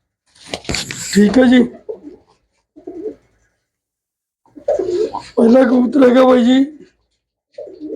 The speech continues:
ਖੱਟੀਆਂ ਅੱਖਾਂ, ਪੂਰੀ ਨੋਕ, ਸਿਰ ਤੇ ਲਾਲ ਚੁੱਟਾ ਬਾਈ। ਖੱਟੀਆਂ ਅੱਖਾਂ ਨੇ, ਪੂਰੀ ਨੋਕ ਹੈ,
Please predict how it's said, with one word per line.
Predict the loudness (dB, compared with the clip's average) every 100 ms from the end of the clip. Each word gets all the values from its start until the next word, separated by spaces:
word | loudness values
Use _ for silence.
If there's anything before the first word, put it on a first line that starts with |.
| -16 _ -20 -20 _ -12
ਖੱਟੀਆਂ | -2 -2 2 4 4
ਅੱਖਾਂ, | 2 0 0 0 -6 -20 -20 -20 -18 -18 -18 _ _ _ _ _ _ _
ਪੂਰੀ | -6 2 4 6 4
ਨੋਕ, | 4 2 0 -2 -4 _ _ _ _ _ _ _ -18
ਸਿਰ | -4 -4
ਤੇ | 2 2
ਲਾਲ | 4 4 2
ਚੁੱਟਾ | -2 -6 0 0
ਬਾਈ। | -2 -8 -18 _ -18 -18 -18 -20 _ _ _ _ _
ਖੱਟੀਆਂ | -8 -2 2 4
ਅੱਖਾਂ | 2 2
ਨੇ, | 0 0
ਪੂਰੀ | 0 2 4
ਨੋਕ | 2 2
ਹੈ, | 0